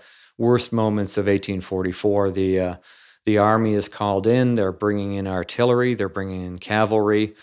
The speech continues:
The, the rioters themselves are bringing up cannon from the ships in the port. And at one point, they're actually firing, uh, cannon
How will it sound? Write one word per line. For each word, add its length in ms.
The, 160
the 180
rioters 560
themselves 580
are 100
bringing 320
up 180
cannon 420
from 300
the 80
ships 380
in 100
the 80
port. 480
And 140
at 100
one 200
point, 280
they're 140
actually 440
firing, 760
uh, 200
cannon 500